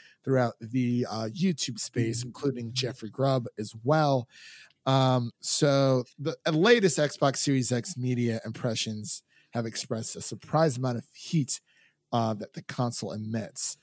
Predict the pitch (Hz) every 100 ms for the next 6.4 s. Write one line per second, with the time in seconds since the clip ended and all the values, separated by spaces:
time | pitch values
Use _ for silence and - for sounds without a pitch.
0 | _ _ - 120 117 131 120 113 135 123
1 | 107 - - - 175 156 135 - 127 120
2 | - 127 104 - - 139 127 101 147 -
3 | _ _ _ 135 127 117 - 151 240 254
4 | 214 170 - 151 151 135 127 - 117 110
5 | - - 156 156 - 135 135 135 - 123
6 | - 113 113